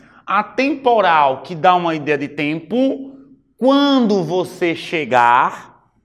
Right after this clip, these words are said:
eu irei junto com você à praia."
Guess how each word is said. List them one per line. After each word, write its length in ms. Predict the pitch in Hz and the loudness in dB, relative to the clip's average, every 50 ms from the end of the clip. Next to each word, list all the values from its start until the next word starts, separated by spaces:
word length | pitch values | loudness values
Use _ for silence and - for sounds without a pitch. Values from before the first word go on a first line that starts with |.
| _ _ _ _ _ - | _ _ _ _ _ 0
eu 680 | 180 185 208 226 233 240 254 254 233 - - - - - | 2 4 6 6 6 6 4 2 -4 -8 -12 -16 -16 -10
irei 840 | 196 233 233 214 190 170 170 175 180 175 165 143 120 104 87 85 - - - - _ _ _ _ _ _ - 117 | -8 -6 -4 -4 -2 0 0 2 2 2 2 0 -4 -6 -10 -14 -16 -18 -20 -20 _ _ _ _ _ _ -20 -16
junto 480 | 107 104 135 165 170 175 180 - 165 | -12 -6 -6 -4 -4 -4 -6 -6 -8
com 220 | 170 156 143 135 131 | -6 -6 -6 -6 -6
você 800 | 127 151 147 - - - 190 185 196 214 214 - - - - - | -6 -10 -12 -12 -8 -4 0 2 2 2 2 0 -4 -12 -10 -4
à 140 | - 156 165 | -2 -2 -2
praia." 640 | 160 - - 139 127 117 110 101 98 92 85 85 | -2 -2 -2 0 2 2 2 0 -2 -6 -10 -14